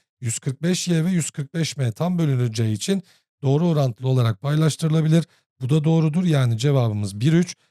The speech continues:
D şıkkı gelmiş oldu. Yine güzel bir soruydu. Ve geldik sekizinci sorumuza. Bir bilgisayarda yanlış kodlama sonucunda yazılan bir hesap makinesinde sıfır rakamı unutulmuştur.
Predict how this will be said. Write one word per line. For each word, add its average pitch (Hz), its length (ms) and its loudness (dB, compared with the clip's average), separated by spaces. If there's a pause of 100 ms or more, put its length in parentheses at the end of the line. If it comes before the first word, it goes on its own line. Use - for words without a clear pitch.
(220)
D 139 180 4
şıkkı - 360 -8
gelmiş 131 600 0
oldu. 139 480 -2
Yine 131 240 -4
güzel 127 380 -2
bir 139 200 0 (420)
soruydu. 127 500 2 (560)
Ve 180 60 -2
geldik 190 360 2
sekizinci 175 460 -2
sorumuza. 170 440 2
Bir 165 300 2
bilgisayarda 160 580 0
yanlış 170 320 2
kodlama 160 380 0
sonucunda 151 460 2
yazılan 147 400 4
bir 143 100 2
hesap 139 340 2
makinesinde 139 640 0
sıfır 143 320 -4
rakamı 139 300 0
unutulmuştur. 156 600 0